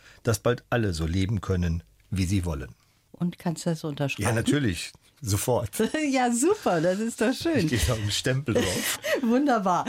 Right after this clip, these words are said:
Speaker 2: Dann lass uns damit arbeiten. Der Schwimmwettbewerb,
Speaker 1: Mhm.
Speaker 2: der war sozusagen der Beginn deiner Karriere?
Speaker 1: Ja, das war, ich hatte mich bei der Zeitung gemeldet und gefragt, ob ich für sie arbeiten könnte.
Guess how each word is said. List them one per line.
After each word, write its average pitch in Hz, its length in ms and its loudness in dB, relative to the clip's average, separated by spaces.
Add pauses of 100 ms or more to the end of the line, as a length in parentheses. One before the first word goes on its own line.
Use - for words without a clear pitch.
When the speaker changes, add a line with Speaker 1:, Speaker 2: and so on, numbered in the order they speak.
(220)
Speaker 2:
Dann 214 220 2
lass 196 240 2
uns 208 180 -2
damit 202 340 0
arbeiten. 156 540 2 (340)
Der 160 160 4
Schwimmwettbewerb, 147 1200 0 (360)
Speaker 1:
Mhm. 113 280 -6 (220)
Speaker 2:
der 170 180 2
war 185 340 2 (160)
sozusagen 190 840 0
der 165 120 4
Beginn 175 360 4
deiner 208 240 4
Karriere? 175 500 2 (260)
Speaker 1:
Ja, 113 200 2
das 104 200 -2
war, 117 280 2
ich - 240 -8
hatte 113 260 -4
mich 101 180 -2
bei 98 140 -2
der 95 380 -4
Zeitung 107 400 -2
gemeldet 104 480 -2
und 101 120 -8
gefragt, - 600 -4
ob - 240 -6
ich 98 80 -6
für - 160 -6
sie 82 160 -4
arbeiten 113 380 -2
könnte. 113 440 -2